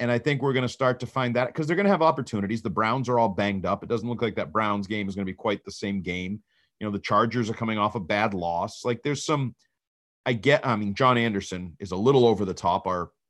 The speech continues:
midday show producer, but he wrote a column today how, like, they're ready for this little run in the middle of the season. I think the players think the same thing.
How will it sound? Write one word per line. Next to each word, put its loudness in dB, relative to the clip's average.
midday 2
show 2
producer, 0
but -2
he 2
wrote 2
a -2
column -2
today -2
how, 0
like, -2
they're 4
ready 4
for -2
this -4
little 0
run 2
in -8
the -6
middle -2
of -2
the -6
season. -4
I 2
think 0
the 0
players 4
think 0
the -6
same -2
thing. -2